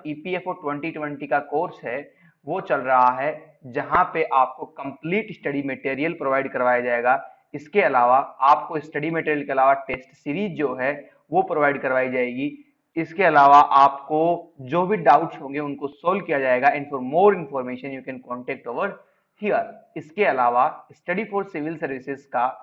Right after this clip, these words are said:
जो free Telegram group है आप उसको ज्वाइन कर लीजिए, ताकि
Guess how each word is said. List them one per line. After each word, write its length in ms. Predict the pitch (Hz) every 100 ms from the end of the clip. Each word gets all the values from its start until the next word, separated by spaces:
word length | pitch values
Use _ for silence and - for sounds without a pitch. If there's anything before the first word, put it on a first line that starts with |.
| - _ 131
जो 160 | 135 160 160 -
free 160 | 214 240
Telegram 540 | 175 156 143 143 143 127
group 260 | 165 -
है 100 | 120 123 - _ _
आप 320 | 151 160 - 151
उसको 300 | 151 214 190
ज्वाइन 240 | 160 143
कर 140 | 139
लीजिए, 340 | 123 123 123 147 143 _ _ _
ताकि 360 | 160 165 160